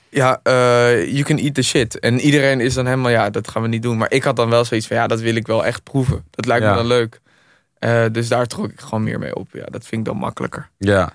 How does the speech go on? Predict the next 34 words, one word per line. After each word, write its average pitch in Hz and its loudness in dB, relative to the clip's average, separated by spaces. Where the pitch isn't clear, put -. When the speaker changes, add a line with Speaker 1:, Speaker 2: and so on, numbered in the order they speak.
Speaker 2:
ik 95 -2
had 117 2
in 120 4
Tanzania 120 4
ook 113 0
een 110 -4
taxichauffeur, 131 2
die 151 4
heb 110 4
ik 110 -4
onlangs 110 4
geblokt. 104 0
Sorry. 98 4
Speaker 1:
<laughs> - -20
Want? 170 2
Speaker 2:
Sally. 101 2
Speaker 1:
Want? 160 0
Speaker 2:
Nou, 131 0
kijk, 90 0
deze 113 4
hele 120 4
communicatie 117 2
is 98 4
al 101 4
raar. 85 2
Hij 98 0
had 117 2
me 127 2
een 117 0
paar 131 2
keer 131 -2
gebracht 120 0
naar, 113 4
eh, 107 4